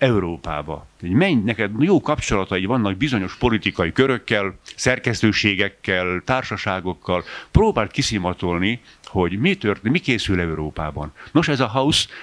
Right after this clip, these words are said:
tizennégy tavaszán megérkezik Európába, és végigjárja a fővárosokat, meg minden, ugye? Megfelelő kapcsolatai vannak, és május huszonnyolcadikai dátumozással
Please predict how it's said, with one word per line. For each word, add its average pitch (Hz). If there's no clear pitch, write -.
tizennégy 110
tavaszán 80
megérkezik 104
Európába, 123
és -
végigjárja 123
a 107
fővárosokat, 113
meg 95
minden, 135
ugye? 156
Megfelelő 87
kapcsolatai 113
vannak, 143
és 98
május 180
huszonnyolcadikai 139
dátumozással 92